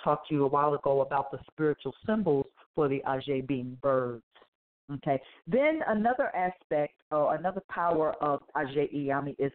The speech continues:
Ashe, which is the do as I say power. And that is given by Olodumare. You understand what I'm saying? It is completely given by Olodumare. If I have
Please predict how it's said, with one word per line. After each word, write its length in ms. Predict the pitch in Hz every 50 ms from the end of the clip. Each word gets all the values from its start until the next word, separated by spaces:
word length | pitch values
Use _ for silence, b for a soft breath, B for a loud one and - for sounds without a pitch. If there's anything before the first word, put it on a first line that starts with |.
| - -
Ashe, 560 | 147 143 143 - - - - 285 214 101 - - - -
which 240 | 139 160 156 - 151
is 120 | 147 139 139 _
the 80 | 147 139 -
do 160 | 156 147 147
as 80 | 147 147
I 140 | 143 139 143 -
say 180 | - 120 117 - -
power. 360 | - 143 - - - - - - _ _ _ _ _ b b b _ 185
And 180 | 185 180 185
that 200 | 214 240 294 - - - -
is 140 | 196 190 170 147
given 260 | 147 190 175 165 165 165
by 180 | 156 156 151 - -
Olodumare. 760 | 147 147 143 147 143 135 135 135 151 151 147 135 127 92 - _ _ _ _ _ _ _ _ _
You 140 | - 143 143
understand 400 | 143 139 147 143 - 160 151 147
what 80 | 151 -
I'm 100 | - 147 -
saying? 140 | 160 156 -
It 100 | - 151
is 60 | 135 135 -
completely 380 | - 147 156 190 196 - 165 175
given 240 | 147 165 156 156 147
by 120 | 147 139 - -
Olodumare. 540 | 135 131 131 131 135 131 143 139 135 131
If 100 | 139 -
I 80 | 160 160
have 160 | 170 175 160